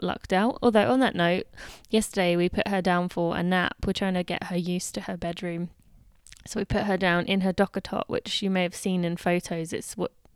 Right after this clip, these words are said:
she sleeps in. It's, um, kind of like,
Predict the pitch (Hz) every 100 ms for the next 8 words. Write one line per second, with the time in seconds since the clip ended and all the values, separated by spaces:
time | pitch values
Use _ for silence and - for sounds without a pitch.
0 | - - 196 240 247 - 180 175 - -
1 | 190 175 180 - - - - 262 262 247
2 | 214 202 -